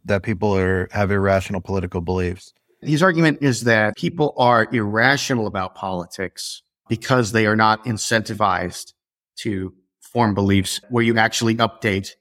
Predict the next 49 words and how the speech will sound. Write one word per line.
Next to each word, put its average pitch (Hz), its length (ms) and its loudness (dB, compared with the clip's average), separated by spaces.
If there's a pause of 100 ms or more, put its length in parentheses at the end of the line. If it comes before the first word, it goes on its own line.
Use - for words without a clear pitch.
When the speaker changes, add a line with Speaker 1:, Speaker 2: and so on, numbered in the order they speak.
(260)
Speaker 2:
in 123 80 -4
light 104 220 2
of 87 80 -4
new 95 140 -2
evidence. 90 500 -6
Like, 98 200 -4
if, 113 120 -4
if 135 160 0
you, 185 220 4
there 170 160 4
were 185 60 4
no 196 380 4
repercussions 143 640 0
for - 140 -4
your 107 80 0
financial 95 460 -4
decisions, - 500 -14
you 135 300 0
would 127 360 2
make 120 260 0
very 117 180 0
bad 110 320 2
ones, - 360 -12
right? - 300 -10
When 98 120 -16
you 92 60 -16
suffer 127 400 0
actual 110 380 0
pain 113 500 2 (360)
for 117 100 -8
bad 113 300 2
decisions, 110 540 -2
there's 95 180 -6
a 85 40 -8
feedback 107 600 -2
mechanism - 540 -10
there. - 240 -10 (560)
Like, - 100 -20
if 110 80 -4
an 147 80 6
individual 139 540 2
voter 120 360 4
just 104 240 -4
keeps - 240 -2
voting 117 360 0
for 110 100 -4
the 101 80 -2
wrong 101 340 2
candidate 107 600 -4